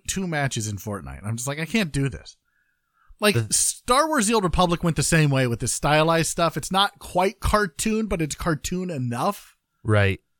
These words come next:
Speaker 1: Uh, I, that I, I couldn't, I couldn't, like, I played the crap out of Star Wars The Old Republic when it first came out. WoW did the same thing. WoW went with that style, stylized kind of, this is a cartoon type of,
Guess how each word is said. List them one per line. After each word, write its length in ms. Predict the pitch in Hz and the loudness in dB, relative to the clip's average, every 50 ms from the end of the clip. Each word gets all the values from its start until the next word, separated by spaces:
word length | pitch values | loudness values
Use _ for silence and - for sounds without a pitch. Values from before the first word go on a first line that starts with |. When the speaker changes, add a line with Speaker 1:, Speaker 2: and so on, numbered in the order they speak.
| _ _ _ _ _ _ _ _ _ _ _ _ _ _ _ _ _ _ - | _ _ _ _ _ _ _ _ _ _ _ _ _ _ _ _ _ _ 0
Speaker 1:
Uh, 340 | 175 165 160 160 156 156 160 - | 2 4 4 4 4 2 0 -4
I, 260 | - 160 - - 208 | -8 -10 -8 -6 -6
that 260 | 165 143 202 196 190 | -4 0 2 2 2
I, 200 | 190 202 196 214 190 | 4 2 2 2 2
I 60 | 190 165 | -2 -2
couldn't, 380 | - - 220 214 208 185 185 _ _ | 2 2 2 2 2 -2 -6 _ _
I 100 | - 175 | -4 -4
couldn't, 420 | - - - 233 214 190 180 170 _ _ _ _ _ _ _ _ _ _ - | -4 0 0 0 0 0 -2 -6 _ _ _ _ _ _ _ _ _ _ -10
like, 140 | - 165 - 160 | -10 -6 -4 -4
I 40 | 185 | -4
played 360 | - - - 220 220 220 196 | -2 0 0 2 2 2 0
the 80 | - - | -2 -6
crap 340 | - - 202 208 196 - | -4 -2 0 0 0 0
out 120 | 165 143 135 | 0 0 0
of 200 | 135 135 - - | -2 -6 -6 -8
Star 240 | - - 165 151 147 | -6 0 2 2 4
Wars 160 | 147 139 127 | 4 2 2
The 60 | 139 | 0
Old 80 | 135 131 | -2 -2
Republic 340 | 120 - 139 131 131 127 | -2 -2 -2 -2 -2 -4
when 80 | - 127 | -6 -6
it 80 | 120 - | -6 -6
first 180 | 135 127 - - | -6 -6 -6 -4
came 140 | 135 120 | -4 -2
out. 220 | 117 117 113 117 - _ - - _ _ _ _ _ _ _ - | -2 -2 -4 -6 -10 _ -20 -20 _ _ _ _ _ _ _ -4
WoW 340 | - 143 180 214 262 269 247 | 2 4 6 6 6 6 4
did 200 | 180 190 185 160 | 4 2 2 2
the 60 | 156 | 0
same 260 | - - 185 170 160 | 2 4 4 4 4
thing. 320 | - - 185 170 131 110 113 | 4 4 2 2 2 2 2
WoW 220 | 127 147 185 208 | 2 4 4 4
went 200 | 196 175 165 139 | 4 2 0 -2
with 80 | 135 117 | -4 -4
that 160 | 135 127 117 | -4 -4 -4
style, 360 | - - 160 135 127 127 - - | -4 -2 0 0 0 0 -2 -4
stylized 800 | - - 156 143 143 139 131 131 131 131 127 127 120 - - | -6 -2 0 2 2 2 2 2 2 2 2 0 -2 -4 -4
kind 280 | - - 147 143 135 127 127 | -4 -2 0 0 0 0 0
of, 160 | 120 117 107 | 0 -2 0
this 180 | 123 131 - - | -2 -2 0 0
is 160 | 123 120 135 | -2 -2 -4
a 60 | 127 | -4
cartoon 960 | - - 135 135 151 - - - - 139 135 131 127 127 127 127 127 123 117 _ _ _ _ _ _ _ _ _ _ _ _ - | -4 -4 -4 -4 -4 -6 -8 -4 -2 0 0 0 0 -2 -4 -2 -2 -4 -4 _ _ _ _ _ _ _ _ _ _ _ _ -6
type 220 | - 165 151 - - | -2 -2 0 0 -2
of, 140 | 135 120 | -4 -6